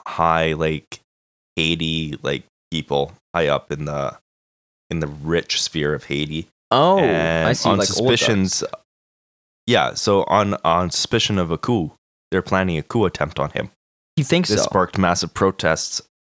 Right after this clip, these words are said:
Speaker 1: Yeah, so he thought they were going to do a coup on him, so he arrested them. And then
Speaker 2: Huh.
Speaker 1: that sparked protests around the nation. Um,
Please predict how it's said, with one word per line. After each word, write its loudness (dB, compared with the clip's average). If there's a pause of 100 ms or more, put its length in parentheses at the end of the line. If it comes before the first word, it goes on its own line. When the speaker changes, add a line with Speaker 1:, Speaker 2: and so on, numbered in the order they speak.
(140)
Speaker 1:
Yeah, 0
so -2
he 0
thought 2
they 4
were 2
going 0
to -8
do 0
a -2
coup -2
on 0
him, -4
so 0
he 0
arrested 0
them. -10 (840)
And 0
then 2
Speaker 2:
Huh. 0
Speaker 1:
that 2
sparked 0 (140)
protests 0
around 2
the 0
nation. 0 (380)
Um, 2